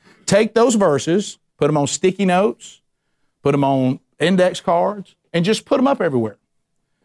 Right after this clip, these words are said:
You know, put 'em on your mirror, put 'em on your computer at work, put 'em in your car. Of course, don't read it while you're driving. You know what I mean? But where you look at those every single day, and don't overwhelm yourself with, like, twenty of 'em. Find one.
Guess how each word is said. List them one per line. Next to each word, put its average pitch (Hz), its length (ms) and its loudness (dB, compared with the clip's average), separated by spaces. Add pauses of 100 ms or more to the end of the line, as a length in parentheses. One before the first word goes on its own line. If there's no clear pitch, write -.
(180)
You 127 60 -2
know, 120 60 0
put 196 140 0
'em 185 80 2
on 180 120 0
your 160 100 2
mirror, 196 320 0
put 170 180 -2
'em 170 80 -2
on 165 120 -2
your 156 100 0
computer 190 480 2
at 160 100 -2
work, 196 400 0 (120)
put 160 180 0
'em 165 80 0
in 170 80 0
your 156 100 0
car. 180 340 2
Of 170 80 -6
course, 147 120 -4
don't 147 240 -4
read 143 140 0
it 156 40 0
while 143 140 0
you're 175 100 -4
driving. 160 420 -2 (640)
You 151 80 0
know 156 120 2
what 160 80 0
I 160 40 0
mean? 160 180 -2 (480)
But 160 260 2
where 170 180 2
you 214 320 2
look 226 240 2
at 170 140 -2
those 151 380 0
every 196 380 0
single 180 440 0
day, 147 680 -2 (180)
and 147 100 0
don't 277 160 2
overwhelm 196 540 2
yourself 139 340 0
with, 131 80 -2
like, 139 160 -2
twenty 151 320 -2
of 92 180 -4
'em. 127 140 -14 (300)
Find 226 400 0
one. 208 340 0